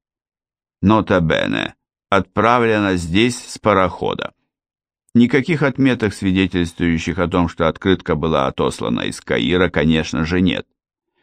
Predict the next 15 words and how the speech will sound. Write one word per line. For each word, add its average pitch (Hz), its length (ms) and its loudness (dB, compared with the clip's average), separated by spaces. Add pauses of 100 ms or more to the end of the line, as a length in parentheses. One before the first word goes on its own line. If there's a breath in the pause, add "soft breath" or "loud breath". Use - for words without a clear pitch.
(220 soft breath)
Не 156 160 4
последовало 185 840 0
и 110 160 -4
так 123 240 -2
называемых 123 720 0
подробностей. 71 880 -2 (600)
Однако 95 500 2
остается 92 540 0
восхититься 87 720 0
качеством 95 640 -2
розыгрыша. 78 680 -4 (600)
Через 170 360 0
год 98 340 2
в 92 80 0
Одессе, 78 640 -2